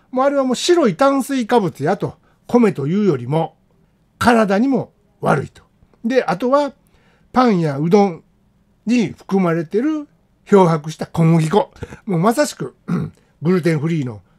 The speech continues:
世界ですね。もう同じでですね、この、これに関しては、やっぱり数多くの研究から、白い炭水化物は血糖値を上げて、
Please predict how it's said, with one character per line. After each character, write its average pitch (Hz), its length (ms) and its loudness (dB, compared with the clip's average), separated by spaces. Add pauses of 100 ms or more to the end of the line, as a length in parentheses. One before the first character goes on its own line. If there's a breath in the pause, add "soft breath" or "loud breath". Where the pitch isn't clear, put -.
世 180 160 -4
界 131 160 -6
で 95 80 -20
す 165 80 -8
ね。 202 120 -4
も 269 200 0
う 139 160 -4
同 131 120 -4
じ 127 120 -10
で 190 80 -4
で 143 140 -6
す 123 60 -14
ね、 185 360 -2 (500 soft breath)
こ 247 120 -2
の、 277 500 -8
こ 247 140 -2
れ 277 120 -4
に 269 80 -4
関 247 220 -2
し - 60 -12
て 127 80 -12
は、 156 280 -6 (480 soft breath)
や 165 60 -12
っ - 20 -10
ぱ 170 60 -6
り - 40 -10
数 233 300 -2
多 262 160 -2
く 165 120 -6
の 143 100 -6
研 214 280 0
究 214 200 -6
か 214 120 -4
ら、 226 280 -4 (400)
白 330 360 0
い 165 60 -2
炭 214 400 0
水 220 240 -4
化 214 160 -2
物 196 260 -8
は 214 180 -2
血 302 200 -4 (140)
糖 285 180 -4
値 - 200 -8
を 139 60 -4
上 160 140 -6
げ 143 120 -6
て、 180 300 -4